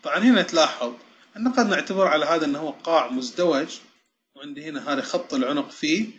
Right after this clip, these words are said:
تم إعادة الاختبار، والآن هذا المستوى تحدد كوقف خسارة، والهدف عندي هو، آه، تقريبا هذا المستوى، مستوى ستة وثلاثين.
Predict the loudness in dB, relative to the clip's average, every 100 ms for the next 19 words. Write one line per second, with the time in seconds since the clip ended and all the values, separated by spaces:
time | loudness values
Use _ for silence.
0 | _ _ 0 4 6 6 6 6 2 0
1 | -2 -6 2 6 6 4 -4 _ _ _
2 | _ -10 -4 -2 -2 2 2 4 2 2
3 | 0 0 0 -2 0 -4 2 6 6 4
4 | 0 6 6 6 2 -6 _ _ -6 0
5 | 4 4 2 0 0 2 4 2 0 2
6 | 4 6 6 2 _ _ _ _ _ -12
7 | -4 -2 0 -2 -4 -10 -14 -20 _ _
8 | _ _ _ _ _ _ _ _ _ -12
9 | 0 2 2 2 4 2 2 -4 -6 -10
10 | -18 _ _ _ _ _ _ _ _ _
11 | _ _ _ _ _ _ _ -2 4 6
12 | 6 2 0 0 -2 -6